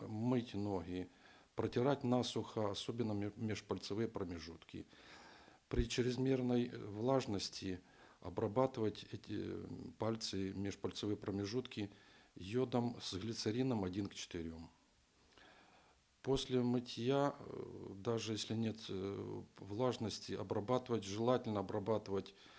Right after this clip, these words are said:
пальцы, межпальцевые промежутки, э, раствором соды, э, одна столовая ложка на литр воды, или же ланолином, или же детским кремом. Обувь должна быть просторной, с широким,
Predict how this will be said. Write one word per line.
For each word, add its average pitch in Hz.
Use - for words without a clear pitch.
пальцы, 104
межпальцевые 101
промежутки, 107
э, 98
раствором 110
соды, 123
э, 98
одна 101
столовая 104
ложка 123
на 98
литр 98
воды, 123
или 117
же 110
ланолином, 110
или 113
же 110
детским 101
кремом. 82
Обувь 135
должна 117
быть 113
просторной, 113
с -
широким, 123